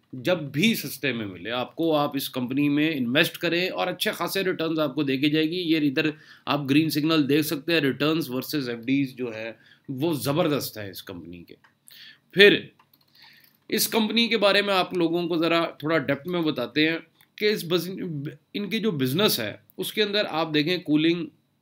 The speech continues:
and refrigeration, जो रेफ्रि-, रेफ्रिजरेटर्स हैं, आपके फ्रिज, फ्रिज हैं, उसके बाद आपके होम अप्लायंसेस में काफ़ी चीज़ें आ जाती है, टेक्सटाइल मशीनरी के अंदर ये हैं, mining and construction के अंदर ये हैं,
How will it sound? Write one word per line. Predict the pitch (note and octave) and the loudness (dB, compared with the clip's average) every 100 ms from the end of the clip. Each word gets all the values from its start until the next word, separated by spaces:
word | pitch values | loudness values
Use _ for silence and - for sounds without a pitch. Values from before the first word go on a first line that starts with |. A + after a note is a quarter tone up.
| _ _ C3+ | _ _ 0
and | D3 C3+ | 2 2
refrigeration, | C3 D3+ C3 D3+ D3+ E3 E3 D3+ - _ C#3+ | 0 -2 2 2 2 0 -2 -4 -14 _ -4
जो | C3+ D3 | 0 2
रेफ्रि-, | B2+ C3+ D3+ D3+ D3 B2 | 2 4 6 6 4 0
रेफ्रिजरेटर्स | C3 B2+ D3+ C#3 C#3+ D3+ C#3 C#3+ | -4 -2 -2 0 0 0 -2 0
हैं, | C#3+ | 0
आपके | C3+ C3 C#3+ | 0 -4 -6
फ्रिज, | C3 B2+ C3 C3 | -4 -4 -6 -8
फ्रिज | - D3+ D3+ B2+ | -2 0 0 2
हैं, | D3+ C#3+ D3 _ - _ - | 0 0 -4 _ -20 _ -8
उसके | C#3+ F#3 E3+ | -2 0 2
बाद | D3 D3+ | 4 2
आपके | D3+ D3 D3 | 0 0 0
होम | C3 D3 C#3+ | 2 2 2
अप्लायंसेस | C#3 C3 C3+ D3+ | 0 -2 -2 -2
में | D#3 | -2
काफ़ी | C#3+ C#3+ D3+ | -2 -2 0
चीज़ें | D3 D3+ | 0 0
आ | D3 | -2
जाती | C#3 C#3 D3 | -2 -4 0
है, | D3+ | 0
टेक्सटाइल | D3+ C#3+ - D#3+ D#3+ | -2 -8 -6 -4 -2
मशीनरी | C3+ A2 C#3+ C#3+ E3 | -2 -2 -2 -2 -2
के | E3 | -2
अंदर | D3 D3+ D3+ | -2 0 2
ये | D3+ C#3+ | 2 2
हैं, | C#3+ D3 B2+ A#2 | 0 -2 -2 -2
mining | C3 D3+ D#3 D#3 | 0 0 2 0
and | D3+ - | -4 -4
construction | C3+ - C3 - E3+ | -8 -6 -10 -4 -2
के | D3+ | -2
अंदर | D3+ D#3 D#3 | -2 0 0
ये | D3 D3+ | 2 2
हैं, | D3+ D3+ | 0 -2